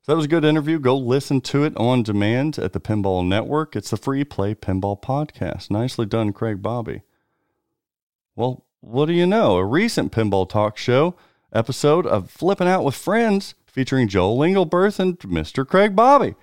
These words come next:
as well as Frisco <laughs> Pinball's Hottie and the Pinballers Mike. They covered last week's big news items in pinball, so go watch that video on demand at Flippin' Out Pinball.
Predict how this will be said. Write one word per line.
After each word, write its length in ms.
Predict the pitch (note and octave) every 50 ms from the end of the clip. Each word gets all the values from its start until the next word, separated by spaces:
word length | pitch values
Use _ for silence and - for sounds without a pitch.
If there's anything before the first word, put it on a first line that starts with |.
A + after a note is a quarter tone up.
| _ _ _ _ _ -
as 120 | G#2 G2+
well 160 | G#2+ A2+ A#2
as 100 | - - -
Frisco 380 | D#3+ D3 C3 - - D3+ C3+
<laughs> 80 | B2 -
Pinball's 460 | D3 D3 D3+ C#3+ C#3 C3 B2 - - - - - - - _ _ -
Hottie 680 | G2 F#2+ - - - A2 A2 B2+ C3+ C#3+ D3 F3 G3+
and 100 | E3+ A#2
the 60 | G2 F#2
Pinballers 500 | - C3+ B2+ A#2+ B2 B2 A#2+ A2 G2+ A#2+
Mike. 260 | B2+ C3 C#3+ D3+ - - - - - - - _ _ -
They 120 | B2+ C#3
covered 360 | - - E3 D#3+ D3+ D3 B2 A#2
last 360 | A#2 B2+ C#3+ D3+ C#3+ - -
week's 220 | C#3 C3+ B2+ -
big 420 | - - G#2+ G2 C3 C3+ D3 D3+ D3+
news 260 | C3+ B2+ C3 B2 A#2
items 400 | G#2 G2+ G#2+ B2+ D#3+ D#3+ - - _ _ _ -
in 140 | - G2+ G2
pinball, 440 | - - A#2+ A2 G2+ F#2 G#2 B2+ D3
so 140 | - - G2+
go 200 | F2+ A2 A#2 B2
watch 400 | B2 A2+ G2+ G#2+ A2+ A#2 - -
that 140 | A#2+ A2 F#2
video 260 | G2 G#2+ A2 G#2 G#2
on 140 | G#2 G#2 G2
demand 340 | F#2+ F#2 F#2+ F#2+ G#2 A#2 A#2
at 60 | -
Flippin' 320 | - - G2 - - F#2 F2
Out 200 | E2+ - - -
Pinball. 380 | G#2+ A#2 B2+ D3 E3 G3+ -